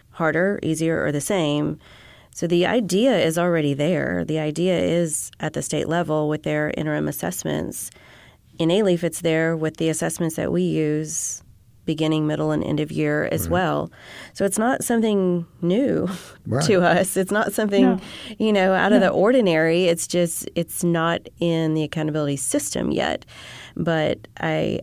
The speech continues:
Speaker 1: I would assume that that's maybe a quick bridge to making a better assessment, right? Dee, you had said there's not a better assessment. We
Speaker 3: Right.
Speaker 1: have to come up with a better assessment 'cause the one we have
Speaker 3: <laughs>
Speaker 1: right now is just not cutting it. But potentially with interim assessments,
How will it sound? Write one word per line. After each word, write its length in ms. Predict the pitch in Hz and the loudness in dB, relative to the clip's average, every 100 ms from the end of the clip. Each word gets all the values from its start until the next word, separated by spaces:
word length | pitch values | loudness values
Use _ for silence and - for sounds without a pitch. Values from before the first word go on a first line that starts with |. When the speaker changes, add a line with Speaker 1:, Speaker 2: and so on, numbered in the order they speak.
| - | -6
Speaker 1:
I 160 | 160 | -4
would 140 | 160 165 | -2 -2
assume 320 | 160 214 220 | -4 -2 0
that 160 | 196 185 | 0 0
that's 440 | 170 170 - - | -2 -2 -6 -4
maybe 520 | 165 165 196 190 165 | -2 0 0 0 0
a 100 | - | -2
quick 400 | 165 - 185 - | -6 -6 -6 -4
bridge 500 | 170 190 196 170 - | -2 0 0 -2 -6
to 200 | - 160 160 | -2 0 0
making 520 | 160 160 165 160 156 - - - | 0 0 0 0 -2 -10 -20 -8
a 60 | 156 | -8
better 320 | - 160 160 | -2 0 2
assessment, 680 | 151 - 175 - 151 143 - | 2 0 -2 -2 -2 -2 -2
right? 240 | 160 160 | -2 -2
Dee, 200 | 170 170 | 0 2
you 80 | 165 | 2
had 100 | 160 | 0
said 220 | - 170 | 0 2
there's 180 | 165 165 | 2 2
not 220 | 180 196 | 0 0
a 40 | 196 | 2
better 220 | 185 185 | 2 2
assessment. 600 | 175 180 180 180 170 - - - - - - - - | 2 0 -2 0 0 0 -8 -16 -16 -18 -20 -14 -8
We 120 | - - | -8 -4
Speaker 3:
Right. 200 | 208 185 | 0 2
Speaker 1:
have 200 | 196 240 | 2 0
to 100 | 196 | 0
come 180 | 175 175 | 2 2
up 140 | 196 | 4
with 120 | 196 175 | 4 4
a 60 | |
better 240 | 170 196 180 | 4 4 4
assessment 560 | 185 202 190 160 - | 4 2 2 0 0
'cause 280 | 165 160 156 | 0 -4 -4
the 120 | 170 | -4
one 180 | 165 190 | 0 2
we 100 | 190 | 4
have 200 | 185 170 | 4 4
Speaker 3:
<laughs> 80 | 170 | 2
Speaker 1:
right 80 | 160 | 2
now 280 | 180 170 | 2 2
is 140 | 156 147 | 0 0
just 240 | 175 170 | -2 -2
not 140 | 160 - | -4 -4
cutting 300 | 185 196 160 | 0 0 2
it. 240 | 151 139 | 2 0
But 260 | - 156 - | 0 0 -2
potentially 800 | 175 - 220 277 - 190 170 160 | -8 -4 0 0 2 2 2 2
with 180 | 165 | 0
interim 280 | 170 165 156 | 0 0 0
assessments, 680 | 151 - 190 175 156 151 - | 0 -2 -4 -2 0 0 -4